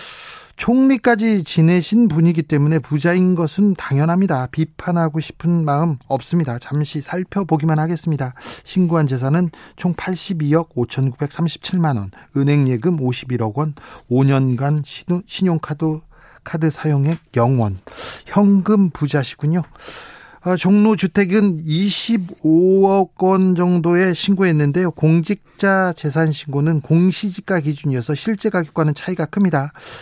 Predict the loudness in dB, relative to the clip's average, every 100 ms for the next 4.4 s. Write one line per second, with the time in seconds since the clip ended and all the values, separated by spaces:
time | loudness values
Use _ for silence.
0 | -20 -10 -2 2 2 2 2 2 2 2
1 | -2 -4 -8 -6 -4 -4 -4 -6 -6 -4
2 | -2 0 0 0 -2 -2 -2 -2 -2 0
3 | 0 0 -4 -6 -6 -8 -20 -20 -14 -2
4 | 2 2 2 -2